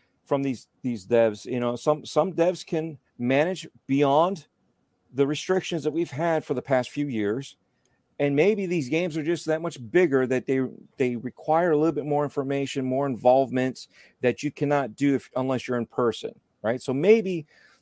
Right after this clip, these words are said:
the covid thing had to have a impact on some of these games, because where are the rest of them? Where are the rest of these games that Sony was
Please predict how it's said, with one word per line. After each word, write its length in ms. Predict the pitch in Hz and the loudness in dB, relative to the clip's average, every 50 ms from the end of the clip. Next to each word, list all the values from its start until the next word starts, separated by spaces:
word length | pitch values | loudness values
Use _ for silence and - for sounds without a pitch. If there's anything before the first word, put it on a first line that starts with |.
| _ _ | _ _
the 80 | - 143 | -8 -8
covid 440 | - - 165 160 156 147 156 135 - | 0 2 4 4 4 4 2 2 2
thing 320 | - 135 135 135 131 131 | 2 2 2 2 2 0
had 380 | 120 110 120 127 135 135 135 113 | 0 0 2 4 4 4 2 0
to 80 | 113 | -2
have 400 | 107 110 117 120 123 120 117 107 - - - | -4 -2 0 0 0 0 0 -2 -6 -8 -4
a 240 | 113 113 117 117 113 - _ _ _ _ - | 0 0 2 0 0 -4 _ _ _ _ 0
impact 640 | 160 180 175 147 - 120 117 110 104 101 - - - - | 0 0 0 0 0 2 2 2 2 0 -4 -8 -8 -4
on 160 | 117 120 120 | -2 -2 -2
some 220 | - - 127 123 | -2 -2 -2 0
of 60 | 127 123 | 0 0
these 160 | 131 131 113 | 0 0 0
games, 480 | 123 170 180 139 101 78 - - - _ _ _ _ _ - | 0 -2 -2 -2 -4 -6 -12 -18 -20 _ _ _ _ _ -2
because 340 | 139 113 - 143 120 95 | -2 2 4 4 4 4
where 180 | 98 120 156 165 | 4 4 4 4
are 100 | 175 175 | 4 4
the 100 | 156 156 | 4 4
rest 300 | 151 185 202 - - - | 6 4 4 4 2 -2
of 80 | 120 92 | -2 -2
them? 160 | 87 78 - _ _ _ _ _ _ _ _ _ _ _ _ - | -4 -6 -10 _ _ _ _ _ _ _ _ _ _ _ _ 0
Where 220 | 120 147 185 196 | 2 4 6 6
are 60 | 196 | 6
the 120 | 165 170 160 | 6 6 4
rest 320 | 135 156 185 196 190 - | 6 6 6 6 4 2
of 80 | 175 147 | -2 -2
these 200 | 175 175 151 127 | -2 -2 0 0
games 280 | 156 175 180 170 143 | 0 0 2 2 0
that 100 | 147 113 | 0 -2
Sony 380 | - - - 175 185 202 190 165 | -2 -2 0 0 0 2 2 2
was 240 | 147 143 123 - | 2 2 2 0